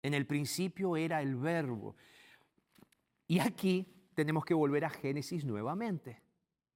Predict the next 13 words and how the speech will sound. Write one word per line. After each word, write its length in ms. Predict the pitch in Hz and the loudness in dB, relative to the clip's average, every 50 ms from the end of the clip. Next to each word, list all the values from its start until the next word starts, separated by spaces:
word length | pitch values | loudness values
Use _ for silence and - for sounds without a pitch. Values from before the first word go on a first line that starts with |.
| _ _ _ _ _ _ _ _ _ - | _ _ _ _ _ _ _ _ _ -4
¿Cómo 200 | - 381 349 294 | -4 2 4 4
volver 240 | 240 226 214 208 208 | 4 6 6 4 4
a 60 | - | 2
Génesis 400 | - 208 208 196 165 - 185 165 | 2 0 0 0 2 2 2 2
nuevamente? 600 | 170 175 170 165 151 139 135 120 104 - 107 - - - _ | 2 2 2 2 2 0 0 -2 -2 -4 -6 -8 -8 -16 _
Sí, 280 | - - - 135 110 - - - - - - _ _ | -8 -2 0 0 0 0 -4 -18 -20 -20 -20 _ _
mira, 240 | - 147 - 202 - - - - - | 0 0 0 0 -2 -6 -14 -4 0
abre 200 | 226 269 320 269 | 2 2 2 2
tu 120 | - 202 | 2 4
Biblia. 260 | 180 214 233 208 196 208 | 4 4 4 2 2 0
Génesis 460 | - 311 349 339 - - 269 - 285 | 0 2 2 2 2 2 0 0 0
es 140 | 233 - 269 | 0 2 2
el 580 | 262 240 214 202 185 170 151 135 117 113 101 | 4 4 6 6 6 6 4 4 2 0 -4